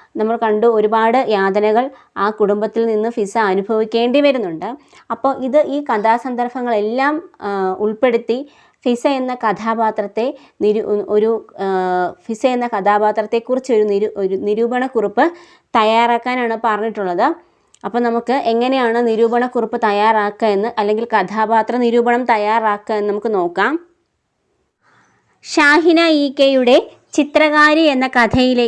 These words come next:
കേന്ദ്ര കഥാപാത്രമാണ് ഫിസ. അവൾ ഒരു ചിത്രകാരിയാണ്. ചിത്രരചനയെ ജീവനേക്കാളേറെ സ്നേഹിച്ചിരുന്നവൾ. ചിത്രങ്ങൾ കൊണ്ട് തൻ്റെ വീട് അലങ്കരിച്ചിരുന്നവൾ. കല്യാണം കഴിയുന്നതോടെ പ്രഗത്ഭയായ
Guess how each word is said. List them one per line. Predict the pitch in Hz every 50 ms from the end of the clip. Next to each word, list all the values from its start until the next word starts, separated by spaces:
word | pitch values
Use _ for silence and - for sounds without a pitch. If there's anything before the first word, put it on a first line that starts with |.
| 233 -
കേന്ദ്ര | 254 240 247 254 247 277 285
കഥാപാത്രമാണ് | 269 277 349 311 262 240 233 226 233 233 233 226 - 240 247 240 226 202 190 190 240 302
ഫിസ. | 330 - 240 196 190 - 208 180 185 - - - - - - - - -
അവൾ | 262 277 285 294 277 -
ഒരു | 254 254 269 269
ചിത്രകാരിയാണ്. | 262 285 240 - - 247 247 240 247 247 254 254 247 226 196 185 180 180 180 180 - - _ _ _ _ - -
ചിത്രരചനയെ | - 262 - 302 294 302 294 294 277 262 269 262 254 254 254 240
ജീവനേക്കാളേറെ | 220 202 240 233 240 240 254 262 262 262 262 269 262 262 247 233 226 220 220 220
സ്നേഹിച്ചിരുന്നവൾ. | 233 233 - 220 220 254 262 247 240 - 226 202 208 202 190 185 185 175 170 - - - - _ _ _ -
ചിത്രങ്ങൾ | - 269 262 269 285 285 294 302 302 294
കൊണ്ട് | 285 - 254 233 226 214 208 - - -
തൻ്റെ | 226 226 240 240 247
വീട് | 226 233 233 247 247 233 233 - -
അലങ്കരിച്ചിരുന്നവൾ. | - 208 214 220 240 233 240 233 233 226 - 220 196 196 190 190 180 180 180 175 - _ _ _ _ _ _ _ -
കല്യാണം | 254 254 247 254 269 277 285 294 311 311
കഴിയുന്നതോടെ | 302 294 277 269 269 269 262 269 262 247 233 220 214 214 196 175 - _ _ _ _ _ _ -
പ്രഗത്ഭയായ | 233 233 226 233 269 269 277 269 294 302 285 269 262 254 247